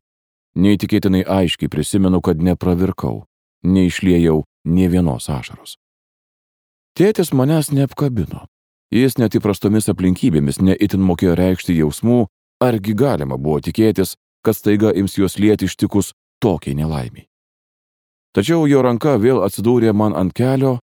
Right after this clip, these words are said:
tėtis pasakė, "Viskas bus gerai."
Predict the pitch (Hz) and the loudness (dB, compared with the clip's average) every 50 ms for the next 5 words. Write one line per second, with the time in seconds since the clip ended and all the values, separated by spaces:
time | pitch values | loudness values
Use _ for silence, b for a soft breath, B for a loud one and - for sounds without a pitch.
0 | _ _ _ - 90 78 71 80 80 - - 98 - - 80 62 58 - - - | _ _ _ -2 0 0 0 -4 -6 -6 -8 -10 -8 -8 -8 -8 -10 -12 -18 -20
1 | - _ _ _ _ _ - - 62 65 80 92 104 - - 107 107 101 90 67 | -20 _ _ _ _ _ -18 -12 -6 -2 -2 -2 -2 -2 -2 -4 -2 -2 -4 -6
2 | 67 65 - - 71 64 60 52 - - _ | -6 -6 -6 -6 -8 -8 -8 -10 -16 -20 _